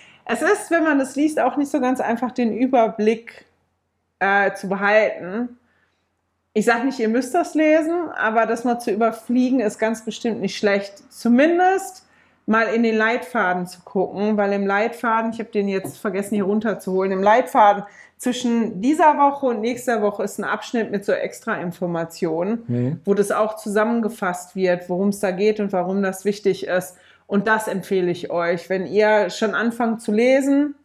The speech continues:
Speaker 1: und da irgendwie drin seid, dass ihr das auf jeden Fall auch lest, weil das wirklich hilft,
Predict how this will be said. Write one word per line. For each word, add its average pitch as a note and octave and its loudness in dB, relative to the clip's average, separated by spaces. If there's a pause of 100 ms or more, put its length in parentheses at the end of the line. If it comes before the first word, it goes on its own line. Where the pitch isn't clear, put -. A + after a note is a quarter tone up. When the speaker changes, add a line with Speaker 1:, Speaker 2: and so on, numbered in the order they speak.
Speaker 1:
und G3+ -2
da G#3 4
irgendwie A3+ -2
drin A3+ 2
seid, A3+ 2 (420)
dass G3+ 2
ihr G#3+ 2
das G#3+ 0
auf G#3 -4
jeden G#3 2
Fall G#3 -2
auch - -2 (120)
lest, A3+ 2
weil A3 2
das G3+ -4
wirklich G3 -4
hilft, G#3 4